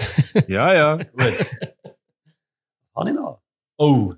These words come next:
Speaker 2: Hast du noch etwas?
Speaker 3: Oh, ja, der gan-, das ist eine ganz schöne Frage.
Speaker 1: Machen wir jetzt schon Angst.
Speaker 3: Wenn die Goal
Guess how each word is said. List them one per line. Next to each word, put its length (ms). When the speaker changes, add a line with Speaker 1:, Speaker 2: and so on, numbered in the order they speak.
Speaker 2:
Hast 160
du 40
noch 60
etwas? 200
Speaker 3:
Oh, 40
ja, 340
der 120
gan-, 200
das 160
ist 60
eine 80
ganz 340
schöne 280
Frage. 200
Speaker 1:
Machen 200
wir 100
jetzt 160
schon 140
Angst. 360
Speaker 3:
Wenn 420
die 80
Goal 680